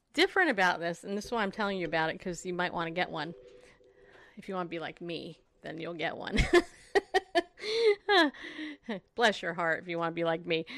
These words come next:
Um, but I'm gonna read you the description 'cause it's, it's kinda cool. Jan Silvius actually pointed this out. It's actually put, put together, um,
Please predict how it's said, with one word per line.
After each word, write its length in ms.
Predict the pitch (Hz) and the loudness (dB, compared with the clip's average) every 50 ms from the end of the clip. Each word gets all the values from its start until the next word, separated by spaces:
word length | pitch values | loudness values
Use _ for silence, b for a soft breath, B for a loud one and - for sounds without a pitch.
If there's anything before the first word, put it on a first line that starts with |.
| 294 294 277 285 269 B _ | -10 -8 -8 -8 -10 B _
Um, 320 | - 214 208 202 196 190 | 6 6 6 6 4 4
but 100 | 196 220 | 4 4
I'm 160 | 214 - 233 240 | 6 6 4 4
gonna 140 | 254 240 | 4 4
read 200 | 233 240 233 208 | 4 2 0 0
you 100 | 208 220 | -2 -2
the 100 | 190 190 | -2 -2
description 520 | 180 180 - - - 214 196 - - 165 160 | -4 -4 -8 -4 -4 -4 -4 -4 -8 -8 -10
'cause 200 | - - 180 180 | -10 -12 -10 -10
it's, 240 | 202 190 - - - | -10 -10 -10 -8 -6
it's 160 | 214 202 - | -6 -6 -6
kinda 240 | - - 226 226 226 | -2 0 0 0 0
cool. 240 | 220 - 214 202 196 | -2 -2 -4 -4 -2
Jan 260 | 185 208 214 220 220 | 0 0 0 0 0
Silvius 460 | - - 214 208 202 202 185 175 - | -2 -4 -6 -4 -2 -2 -4 -4 -4
actually 280 | 165 170 - - 175 160 | -6 -6 -4 -6 -10 -8
pointed 260 | - - 185 185 180 | -6 -4 -4 -2 -4
this 180 | 175 170 - - | -4 -6 -2 0
out. 220 | 170 160 - - | 0 0 0 -2
It's 120 | 180 - | -6 -2
actually 440 | - - 247 285 - - - 330 285 | 2 2 2 2 0 -4 -4 -4 -2
put, 340 | - - 254 202 117 113 - | 0 0 0 0 -2 -2 0
put 160 | - 247 220 | 0 0 0
together, 640 | - 262 220 220 208 196 180 180 175 185 202 208 - _ _ _ _ | 0 -2 0 0 0 2 2 2 0 0 0 -2 -6 _ _ _ _
um, 480 | 180 180 180 175 175 170 175 175 175 | 4 4 6 6 4 4 2 -2 -6